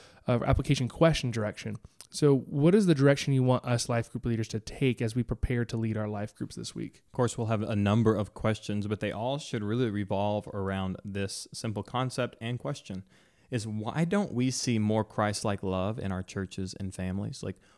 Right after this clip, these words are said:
Speaker 2: why is it that people have to search far and wide to find churches that exhibit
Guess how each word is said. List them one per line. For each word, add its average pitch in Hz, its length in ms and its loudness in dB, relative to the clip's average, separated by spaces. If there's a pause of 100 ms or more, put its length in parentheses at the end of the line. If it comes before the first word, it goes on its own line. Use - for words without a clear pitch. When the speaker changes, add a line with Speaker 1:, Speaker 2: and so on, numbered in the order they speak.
Speaker 2:
why 131 460 -2
is 131 220 0
it 113 160 0
that 113 120 -4
people 127 260 -4
have 123 200 -4
to 117 80 -2
search 120 340 -4
far 131 320 0
and 117 260 0
wide 110 420 0
to 107 100 -8
find 117 560 -4
churches 123 680 -6 (340)
that 113 260 0
exhibit 113 680 0